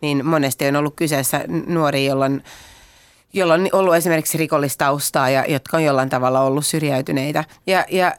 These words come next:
niin kun ihan yhtä lailla, niin, niin se, se ei ole niin kuin kovin kummallinen se dynamiikka siihen, että, että, että, että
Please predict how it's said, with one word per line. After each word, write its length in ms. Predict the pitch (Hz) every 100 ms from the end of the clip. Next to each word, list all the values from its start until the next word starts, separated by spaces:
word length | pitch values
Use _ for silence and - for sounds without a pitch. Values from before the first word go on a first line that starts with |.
| 143 139 -
niin 160 | 196 185
kun 160 | 190
ihan 280 | 190 196 196
yhtä 260 | 208 - 202
lailla, 340 | 233 196 160
niin, 220 | 151 151 170
niin 260 | 160 165 - - _ _ _ -
se, 200 | 190 170 -
se 300 | - 165 180
ei 140 | 170
ole 80 | 170
niin 100 | 175
kuin 260 | 175 156 -
kovin 240 | 190 180
kummallinen 460 | 202 208 180 165 165
se 120 | 170
dynamiikka 500 | 185 190 165 143 165
siihen, 360 | 190 180 160 151
että, 180 | -
että, 240 | 160 - 165
että, 180 | - -
että 180 | 147